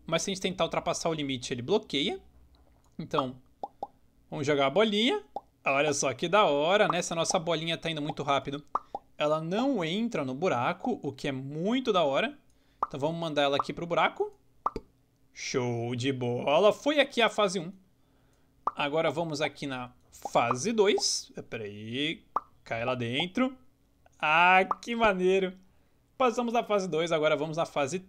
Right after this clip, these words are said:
três, galera. Então mexe aqui, pá, pá, pá, e pá,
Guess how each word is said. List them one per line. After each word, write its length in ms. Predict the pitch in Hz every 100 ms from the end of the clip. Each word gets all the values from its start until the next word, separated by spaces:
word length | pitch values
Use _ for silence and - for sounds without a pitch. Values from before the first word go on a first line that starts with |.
| _
três, 440 | 143 139 127 120 123
galera. 520 | 117 113 120 131 135 - - - - _
Então 160 | 135
mexe 300 | 120 123 123
aqui, 360 | 175 - 240 - _ _
pá, 140 | - -
pá, 200 | - 196
pá, 460 | - 233 233 - _ _ _ _ -
e 260 | 240 294 - _ _
pá, 280 | 165 160 -